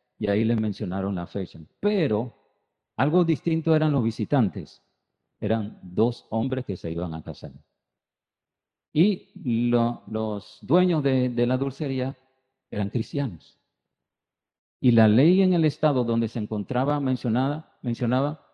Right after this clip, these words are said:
no se puede hacer acepción de personas.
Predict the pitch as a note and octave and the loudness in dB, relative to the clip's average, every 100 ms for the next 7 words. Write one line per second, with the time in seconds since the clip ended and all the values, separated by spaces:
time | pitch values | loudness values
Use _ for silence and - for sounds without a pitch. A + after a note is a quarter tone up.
0 | _ - A2 C3 D3+ D3+ D3+ B2+ - C#3 | _ -6 -2 0 0 -2 -4 -4 -2 0
1 | C#3 C3+ D3+ E3+ F#3 _ _ _ _ _ | 0 -2 -2 -2 -6 _ _ _ _ _
2 | G#3 - G#2 - - A#2+ A2 A#2 C#3 - | -10 -6 -8 -8 -8 -6 -4 -6 -12 -18
3 | A#2 G#2 - F2+ - - F2+ D2+ - - | -6 -6 -4 -8 -8 -8 -8 -10 -16 -20
4 | - | -20